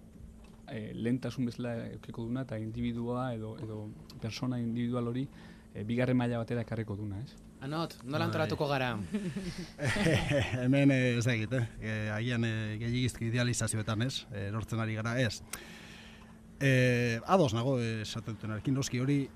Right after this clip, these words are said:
Speaker 3: idealtzat, eh, har dezakegu, eh, konstituzioa aipatu da, eh, arauak, eh,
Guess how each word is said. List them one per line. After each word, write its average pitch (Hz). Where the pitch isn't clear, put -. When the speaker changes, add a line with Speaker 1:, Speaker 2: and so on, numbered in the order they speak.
Speaker 3:
idealtzat, 123
eh, 117
har 131
dezakegu, 139
eh, 117
konstituzioa 117
aipatu 117
da, 131
eh, 110
arauak, 113
eh, 101